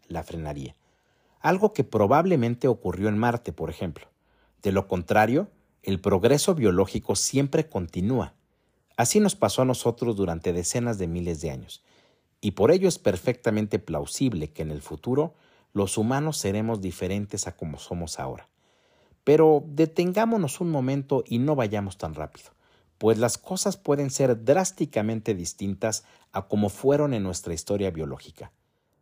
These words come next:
Solemos suponer que el hombre del futuro será la continuación de una línea recta en su propio proceso de evolución, es decir, lo imaginamos como un dibujo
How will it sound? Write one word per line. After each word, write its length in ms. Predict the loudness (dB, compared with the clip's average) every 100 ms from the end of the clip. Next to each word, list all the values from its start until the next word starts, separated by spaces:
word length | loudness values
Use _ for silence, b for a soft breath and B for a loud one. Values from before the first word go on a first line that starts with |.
| _
Solemos 380 | _ 4 4 4
suponer 480 | 0 0 4 4 4
que 80 | 2
el 80 | 4
hombre 240 | 4 4
del 140 | 2
futuro 520 | -2 -6 2 6 6 b b b
será 280 | -2 2 4
la 180 | 4 0
continuación 640 | -4 -4 -4 -4 -2 -2
de 80 | 0
una 140 | 0
línea 360 | 0 0 0 0
recta 400 | 0 -2 -2 -4
en 80 | -4
su 160 | -6
propio 320 | -4 -2 0
proceso 460 | -2 -4 -6 -6 -4
de 60 | -4
evolución, 500 | -6 -8 -6 -6 -8 b b b b
es 160 | -4 -2
decir, 460 | 0 4 4 2 b b b
lo 160 | 4 6
imaginamos 640 | 6 2 0 0 0 -2
como 260 | -2 0 0
un 160 | 0
dibujo 540 | 0 0 -2 -4 -12